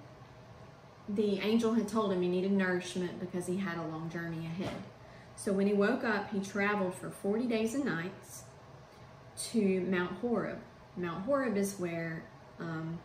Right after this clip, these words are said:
Moses received the Ten Commandments from God.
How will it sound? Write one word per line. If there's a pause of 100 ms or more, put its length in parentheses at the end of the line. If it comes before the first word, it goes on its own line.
(180)
Moses (880)
received
the
Ten
Commandments
from
God.